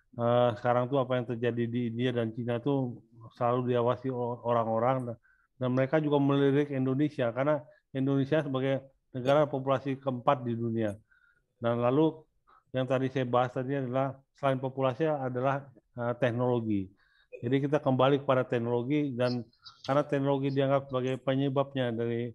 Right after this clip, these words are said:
manusia itu menjadi apa, memakai teknologi yang gampang-gampang dan menghasilkan mobilitas dan sebagainya, aktivitas lainnya untuk industri. Jadi kita, saya sebenarnya berpikir simpel aja. Jadi karena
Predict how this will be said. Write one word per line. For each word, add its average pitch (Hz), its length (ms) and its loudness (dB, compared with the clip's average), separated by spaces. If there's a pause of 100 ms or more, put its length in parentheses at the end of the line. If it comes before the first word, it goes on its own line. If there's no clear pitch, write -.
(380)
manusia 127 400 0
itu 131 240 0
menjadi 123 580 2
apa, 127 220 -2
memakai 120 640 -4
teknologi 120 400 -2
yang 117 160 -2
gampang-gampang 113 680 -2
dan 113 220 0
menghasilkan 117 640 -2 (480)
mobilitas 120 800 0
dan 113 400 0 (400)
sebagainya, 117 640 0
aktivitas 117 480 -6
lainnya 117 480 2 (480)
untuk 123 260 -4
industri. 120 540 2 (400)
Jadi 143 240 0
kita, 151 480 0
saya 147 320 4
sebenarnya 139 320 0
berpikir 131 640 -4
simpel 139 260 -2
aja. 123 220 2
Jadi 117 320 -2 (640)
karena 139 420 2